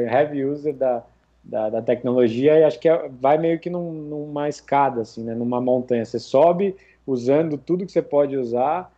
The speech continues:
entendendo o que de fato é importante pra você, pra depois ir limando ali e chegar no, na sua essência mesmo, né? E acho que é um pouco do comportamento, pelo menos eu também sinto muito isso, assim, eu,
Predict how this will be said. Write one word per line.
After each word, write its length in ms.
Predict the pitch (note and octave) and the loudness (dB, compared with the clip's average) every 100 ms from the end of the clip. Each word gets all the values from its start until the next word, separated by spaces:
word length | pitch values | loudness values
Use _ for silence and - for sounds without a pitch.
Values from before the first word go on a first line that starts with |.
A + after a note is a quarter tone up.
| _ C3 | _ -8
entendendo 460 | A#2+ C#3 C#3 F3 | -2 0 2 0
o 60 | E3+ | 0
que 120 | E3 | -4
de 100 | C3+ | -6
fato 280 | - C#3+ C#3 | -2 -2 -2
é 40 | |
importante 560 | C#3 C3+ C3 - C3 B2+ | -6 -4 -6 -4 -6 -6
pra 140 | B2+ | -4
você, 460 | A#2+ A#2+ - C3 D#3 | -2 -4 -4 0 0
pra 120 | E3 D#3+ | 2 0
depois 460 | E3 D3+ D#3 E3 | 0 2 2 2
ir 80 | E3+ | -2
limando 540 | D#3+ D3+ C3+ C#3 C#3+ | -2 -4 -2 -2 -2
ali 300 | B2+ B2 B2 | -2 -2 -4
e 40 | C#3+ | -6
chegar 420 | - C#3+ B2 C3 | -4 0 2 2
no, 220 | C3+ C3+ - _ _ | 0 -6 -10 _ _
na 140 | B2+ | -6
sua 200 | A#2+ B2+ | -2 0
essência 520 | B2 B2 A#2+ A#2+ A#2 G#2+ | 0 -2 -6 -6 -8 -8
mesmo, 300 | A2 A2+ G#2+ | -6 -6 -8
né? 100 | G#2+ _ _ _ _ G#2+ | -14 _ _ _ _ -8
E 300 | G2+ G2 F#2+ _ _ _ | -6 -8 -12 _ _ _
acho 140 | G2+ - | -6 0
que 80 | |
é 20 | B2+ | 2
um 80 | |
pouco 200 | A#2+ C3 | 4 2
do 60 | C3 | 2
comportamento, 600 | C3+ C3+ C3+ C3 B2 B2+ | 0 2 2 2 -2 0
pelo 120 | C3 C3 | 2 2
menos 220 | D3 C3 | 0 0
eu 120 | C#3 | -2
também 280 | C#3+ C3 B2+ | -2 -6 -8
sinto 280 | - C3 B2+ | -12 -14 -12
muito 300 | C3 C3 B2 | -12 -6 -4
isso, 240 | A2 G#2+ | -4 -10
assim, 240 | - A2 | -18 -8
eu, 160 | G#2+ | -8